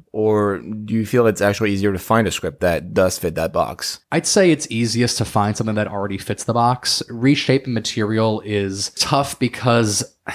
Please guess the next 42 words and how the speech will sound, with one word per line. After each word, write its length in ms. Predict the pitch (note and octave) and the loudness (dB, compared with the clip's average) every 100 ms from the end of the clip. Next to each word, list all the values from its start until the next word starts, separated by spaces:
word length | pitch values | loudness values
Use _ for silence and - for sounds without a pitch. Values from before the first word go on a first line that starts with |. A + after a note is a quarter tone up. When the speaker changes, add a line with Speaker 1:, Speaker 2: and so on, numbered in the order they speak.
| - | -6
Speaker 2:
a 60 | |
lot 200 | A#2+ C3+ | 0 2
of 60 | C3+ | 2
times, 380 | - A#2+ A2+ A#2 | 2 2 2 0
especially 460 | - D#3 - B2+ | 2 2 4 4
if 160 | A2+ A2 | 4 0
it's 200 | G#2 - | -2 -2
a 60 | |
well-written 380 | G#2 G2 G2 G2 | 0 0 -2 -6
script, 400 | - - G#2 - | -6 0 0 0
it 120 | A2+ A2+ | -2 -2
is 180 | G#2 | -2
written 360 | G#2 B2 A#2+ A2+ | 0 2 2 0
with 160 | G#2+ - | 0 -2
such 380 | - A2+ - | 0 0 2
a, 400 | A2+ G#2 G2 G2 A#2+ | 2 2 0 -4 -4
I 80 | |
mean, 140 | A#2 A#2 | -4 0
going 180 | B2+ A#2+ | 2 2
back 140 | G#2 | 0
to 100 | - | -2
specificity, 540 | G#2 - - F3 F#2+ | -8 -2 0 2 0
right? 100 | F#2+ | 0
It's 140 | G2+ - | 0 2
written 140 | C#3 | 0
with 100 | A#2+ | 0
such 160 | C#3 - | 0 2
a 220 | A2 G#2 _ _ _ | 0 -2 _ _ _
particular 540 | - - - C#3 D3+ C3 | -8 -2 0 2 2 2
tone 500 | - C3+ A2+ A2+ A2+ | 2 2 4 4 2
and 140 | A2+ | 0
intent 520 | G2 - - A2+ A2+ | -4 -4 -2 -2 -2
in 180 | G#2 G2 | -6 -6
mind 520 | F#2+ F#2+ F#2 G2+ - - - - | -6 -6 -6 -12 -16 -18 -20 -10
that 220 | A2+ G#2+ G2+ | 2 2 2
if 180 | G2 | -4
you're 160 | A2 C3+ | 2 2
trying 340 | - D3 C3 | 4 2 4
to 140 | B2 A2 | 2 -2
shape 480 | - - G#2+ G#2+ A2 | -2 2 2 2 0
it 240 | G2+ - | -2 -4
towards 880 | - A2 G#2 G2 F#2+ F#2 F#2+ - - | -4 0 2 2 0 -4 -4 -4 -6